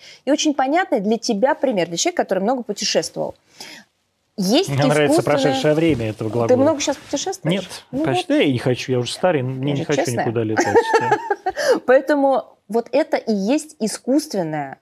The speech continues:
Speaker 1: а, искусственные барьеры на пути естественного развития, сотрудничества, взаимодействия и так далее, и так далее. Вот этого не должно быть.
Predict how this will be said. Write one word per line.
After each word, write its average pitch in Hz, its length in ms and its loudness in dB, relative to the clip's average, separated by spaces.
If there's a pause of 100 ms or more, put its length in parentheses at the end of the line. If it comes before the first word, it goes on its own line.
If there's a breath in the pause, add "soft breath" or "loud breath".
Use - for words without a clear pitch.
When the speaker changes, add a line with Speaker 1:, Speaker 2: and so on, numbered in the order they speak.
(160)
Speaker 1:
а, 160 680 -2
искусственные 220 640 0
барьеры 185 720 0 (300)
на 202 100 -2
пути 269 560 0 (140)
естественного 208 1160 0
развития, 185 960 0 (640)
сотрудничества, 220 640 0
взаимодействия 202 840 0
и 185 40 -4
так 214 200 -2
далее, 254 220 0
и - 20 -8
так 214 140 -4
далее. - 200 -10 (260)
Вот 262 220 2
этого 302 360 4
не 196 160 0
должно 233 440 2
быть. 190 320 -2